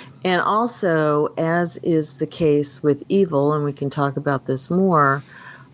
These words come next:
um, the people in the house are, well, in the hotel, are being tested to see who's the weak link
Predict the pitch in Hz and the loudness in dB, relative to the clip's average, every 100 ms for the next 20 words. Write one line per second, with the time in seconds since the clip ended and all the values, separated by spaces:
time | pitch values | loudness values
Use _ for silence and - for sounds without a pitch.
0 | - 160 156 147 147 147 147 147 190 175 | 0 2 4 4 2 2 0 2 0 2
1 | 170 156 151 - 147 147 156 196 175 147 | 4 4 4 2 0 0 0 2 4 4
2 | 147 - - 151 143 143 139 143 147 - | 2 -2 0 2 4 4 2 -2 -6 -20
3 | - - - 127 143 123 123 135 131 131 | -20 -14 -8 0 4 4 2 0 -2 -2
4 | - 139 131 139 143 - - - - - | -4 -2 -2 -4 -8 -14 -20 -20 -12 -2
5 | 147 156 151 147 147 139 - 208 202 - | 0 4 4 2 0 -4 0 2 2 2
6 | 151 139 139 135 - 147 147 143 135 139 | 0 0 0 0 4 2 4 0 0 -2
7 | 139 139 - - 170 160 156 | 0 -2 -6 -2 0 0 -4